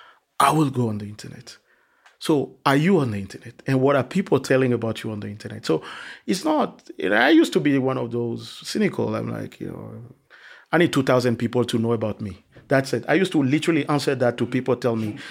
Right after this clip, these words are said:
"You need to do P-," I'm like, "I need two thousand people to know about me.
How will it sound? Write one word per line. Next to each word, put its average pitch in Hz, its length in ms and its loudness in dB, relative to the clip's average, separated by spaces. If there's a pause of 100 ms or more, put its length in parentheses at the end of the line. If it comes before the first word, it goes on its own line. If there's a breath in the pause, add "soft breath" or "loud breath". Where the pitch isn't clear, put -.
(160 loud breath)
"You 160 80 2
need 156 120 6
to 165 100 4
do 135 100 4
P-," 135 200 -2
I'm 135 120 0
like, 120 160 0 (360)
"I 160 80 4
need 180 220 0
two 214 160 -4
thousand 117 340 0
people 104 380 -10
to 131 100 0
know 127 100 4
about 110 320 0
me. 107 100 -10